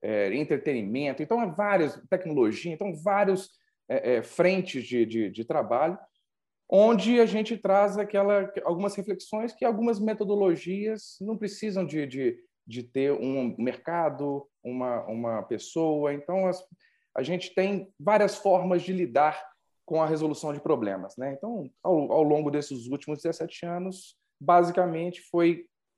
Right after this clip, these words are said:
conhecer pessoas, lidar com pessoas e ajudar na solução de problemas. Então, nessa, ao longo dessa jornada, foi, foi, foi um, um período muito interessante, né? Onde esse ambiente que nós estamos criando agora, para mim, é o que mais me motiva, né? Então, ter contato com pessoas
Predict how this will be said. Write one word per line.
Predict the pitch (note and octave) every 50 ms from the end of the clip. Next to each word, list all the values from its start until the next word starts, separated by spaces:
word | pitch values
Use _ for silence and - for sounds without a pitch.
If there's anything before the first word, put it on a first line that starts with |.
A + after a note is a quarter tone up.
| _ _ _ _
conhecer | - F#3+ G3 F3+ F3 F3+ - A3 A3+ -
pessoas, | - F#3+ F#3 - - F#3+ G3 F#3+ F#3
lidar | F#3+ F3+ D3 C#3 E3 E3 -
com | - D#3+
pessoas | D3 D#3 D3+ - - D#3+ D#3+ D#3+ D3+
e | E3
ajudar | E3 D#3+ E3+ C#3+ B2 C#3+ D3 E3 D3+ D3
na | D3+
solução | C#3+ - D3 C#3 C3 - - C3
de | C3 -
problemas. | - D3+ C#3 - - - _ _ _ _ _ _ _ _ _ _ _ _ _ _ _ _ _ _ _ _ _
Então, | - D#3+ D#3+ - A3+ A3+ B3+ C4
nessa, | B3 B3 B3+ B3+ C4+
ao | B3+
longo | G#3+ G#3+ A3 A3 G#3
dessa | G3+ G3+ G3 - G#3
jornada, | F#3+ G#3+ G3+ F3+ F#3 G3 G#3 G#3+ A3+ A3
foi, | - - A3 A3
foi, | G3+ G#3 - G#3 G#3+ G#3 G3 F3+ D#3+ C#3 _ _ _ _ _ _
foi | - F#3+
um, | F#3+ F#3 E3+ D#3+ C3 C3
um | F#3 E3+
período | F#3+ F3+ F3+ G3+ E3+ F3+
muito | F#3+ G#3+ A#3 B3 G#3+ F#3
interessante, | G3+ F#3 - F3+ E3+ D#3 D3 - - A#2+ G#2+ F#2 - - - G2+
né? | A2 C3 D3+ D3+ C#3+ - -
Onde | B2+ D3 E3+ E3 D#3 C#3 - A2+ G#2 F2 - _ _ _ _ -
esse | D3 F3+ A3 A3 - - G#3+
ambiente | G3 F3 F3+ E3 D#3+ F3 E3+ E3+
que | - F3
nós | D#3+ D#3 D3+
estamos | - D#3+ D3 C#3
criando | - C#3+ D3 C#3+ D3+
agora, | D#3 D3 B2 C3+ C#3+ D#3 E3 F3
para | E3+ F3 E3 D3+
mim, | C#3 C#3 D#3 E3
é | E3+
o | E3
que | - D#3
mais | D#3+ D#3+ E3 D#3+
me | F#3
motiva, | F#3+ F#3+ F#3 F#3 - - F3+ F3 D#3 A#2 - F#2+ G2
né? | A2 B2+ C3
Então, | A#2+ - C3+ B2+
ter | B2+ - F3+ F3+ F3+
contato | - E3 D3+ - F3 F3 F#3 F3+ -
com | D#3+
pessoas | D3+ D#3 C#3+ - - - C#3+ C3+ B2+ A2+ F#2+ F2+ - -